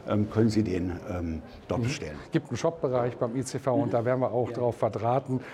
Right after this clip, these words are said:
Speaker 2: Und dort für neunundvierzig Euro achtzig, ja, das kostet er und das ist auch mehr als wert. Was den Inhalt angeht, kann man ihn eben direkt live auch als E-Book herunterladen und dann kann man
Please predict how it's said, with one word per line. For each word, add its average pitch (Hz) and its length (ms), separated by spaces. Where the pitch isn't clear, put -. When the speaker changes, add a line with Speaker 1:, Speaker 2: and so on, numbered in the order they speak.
Speaker 2:
Und 110 160
dort 131 200
für 120 300
neunundvierzig 135 1300
Euro 113 540
achtzig, 139 580
ja, 110 220
das 104 160
kostet 139 300
er 127 100
und 113 80
das 110 160
ist 120 160
auch 113 220
mehr 123 320
als 113 460
wert. 143 420
Was - 180
den 143 160
Inhalt 139 460
angeht, 120 460
kann 117 160
man 110 240
ihn 113 340
eben 113 240
direkt 120 440
live 120 400
auch 165 320
als 151 400
E-Book 135 400
herunterladen 151 1000
und 131 360
dann 123 280
kann 131 140
man 127 320